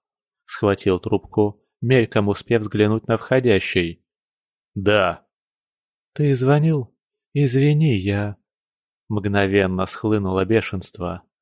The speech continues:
остыло. Только никуда не делось.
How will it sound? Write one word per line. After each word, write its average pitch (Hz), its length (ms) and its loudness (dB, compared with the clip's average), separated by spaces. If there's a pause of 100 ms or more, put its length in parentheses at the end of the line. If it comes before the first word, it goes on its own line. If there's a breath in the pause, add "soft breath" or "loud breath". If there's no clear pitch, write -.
(160)
остыло. 90 800 -2 (680)
Только 110 440 0
никуда 131 460 2
не 110 140 0
делось. 107 560 -2